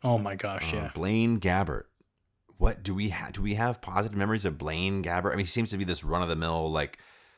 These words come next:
Speaker 2: like, you know, "Oh, yeah, he projected, gonna be awesome, whatever. We won't start him yet. We'll redshirt him." And then people get fed up with, you know, f-, Chad Henne, whoever the hell it was, starting, uh, before. Was it Chad? Please tell me it was not Chad Henne.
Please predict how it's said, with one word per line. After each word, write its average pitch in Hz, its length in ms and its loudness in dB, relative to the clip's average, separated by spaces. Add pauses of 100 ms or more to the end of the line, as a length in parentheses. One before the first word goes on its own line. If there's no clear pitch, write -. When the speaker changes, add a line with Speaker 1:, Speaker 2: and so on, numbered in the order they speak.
(160)
Speaker 2:
like, 95 240 -2
you 90 60 2
know, 82 100 0
"Oh, 101 260 6
yeah, 104 240 4
he 95 80 0
projected, 95 540 0
gonna 95 120 0
be 95 120 0
awesome, 101 360 0
whatever. 98 600 4
We 95 80 0
won't 117 260 0
start 107 380 2
him 104 100 2
yet. 101 200 2
We'll 92 100 -2
redshirt 92 400 0
him." 92 140 2
And 87 80 0
then 85 100 0
people 90 220 -2
get 82 240 -4
fed 92 180 -2
up 87 160 -2
with, 82 200 -4 (180)
you 73 80 -8
know, 78 100 -6
f-, - 340 -4
Chad 104 260 4
Henne, 104 200 4
whoever 90 200 2
the 82 80 -2
hell 87 180 2
it 78 40 0
was, 80 240 -2
starting, 82 460 -2 (680)
uh, 101 120 -2
before. 95 220 -4
Was 104 140 4
it 127 60 4
Chad? 113 260 4
Please 135 160 4
tell 110 140 4
me 95 60 4
it - 20 2
was 82 80 -2
not 82 140 -4
Chad 71 180 -6
Henne. 67 160 -10